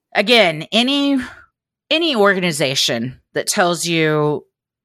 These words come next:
who you want to love is not okay, or who you are is not okay, can go fuck themselves, because who, y-,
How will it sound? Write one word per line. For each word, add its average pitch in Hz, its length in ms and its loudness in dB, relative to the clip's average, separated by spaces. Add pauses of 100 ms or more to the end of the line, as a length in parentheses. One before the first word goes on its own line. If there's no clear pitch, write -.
(160)
who 262 240 2
you 262 220 2
want 214 300 4
to 196 120 -2
love 139 640 0 (560)
is 151 260 -2
not 170 240 4
okay, 151 540 -2
or 151 80 2
who 185 180 0
you 247 320 2
are 170 560 4
is 147 180 -6
not 151 240 0
okay, 127 580 -2 (960)
can 175 240 2
go 196 180 2
fuck 185 360 -4
themselves, 135 680 -2
because 175 600 -2 (680)
who, 285 240 2 (460)
y-, 190 160 -6